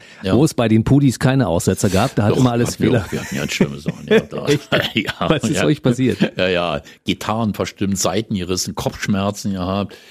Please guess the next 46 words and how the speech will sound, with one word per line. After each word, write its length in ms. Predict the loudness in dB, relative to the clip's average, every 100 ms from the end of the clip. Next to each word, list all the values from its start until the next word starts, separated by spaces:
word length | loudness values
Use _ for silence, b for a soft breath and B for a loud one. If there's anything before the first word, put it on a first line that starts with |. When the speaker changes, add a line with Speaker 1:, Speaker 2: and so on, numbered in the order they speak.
| B
Speaker 1:
nur 240 | 0 2 4
noch 160 | 2
über 140 | 2 2
die 100 | 2
Monitoranlage 800 | 2 2 0 -2 -4 -4 -4 -4
gespielt, 480 | -6 -6 -4 -4 -2
weil 120 | -4
Speaker 2:
Ja. 40 |
Speaker 1:
die 120 | -4 -4
Anlage 360 | -2 -2 -2
vorne 200 | -2 -4
ausgegangen 420 | -2 -2 -4 -4
und 140 | -6 -12
die 80 | -12
Leute 240 | -12 -12
sind 100 | -10
ausgerastet. 800 | -8 -6 -6 -6 -6 -6 -12 -16
<laughs> 40 | B B B B -4 B B B -4 -4
Das 120 | -2
war 160 | -2
Wahnsinn 360 | 0 -2 0 -2
gewesen, 380 | -2 -4 -6 -10
weiß 120 | -12
ich 80 | -12
noch. 100 | -10
Das 180 | -8 -6
war 100 | -4
in 40 | -6
Greifswald 480 | -4 -4 -4 -4 -6
gewesen. 460 | -10 -10 -10 -16 _ -8
Da 80 |
ging's 160 | -6 -2
mir 100 | -2
so 160 | -2 -4
schlecht, 400 | -2 -4 -4 b b b b -8
da 100 | -8
ist 280 | -6 -10 -4
ein 20 |
Notarzt 440 | -4 -4 -8 -8 -10
gekommen 400 | -6 -4 -4 -8
und 160 | -12 -10
hat 140 | -8
mir 60 | -6
eine 80 | -8
Spritze 380 | -8 -8 -4
gegeben. 380 | -2 0 -2 -6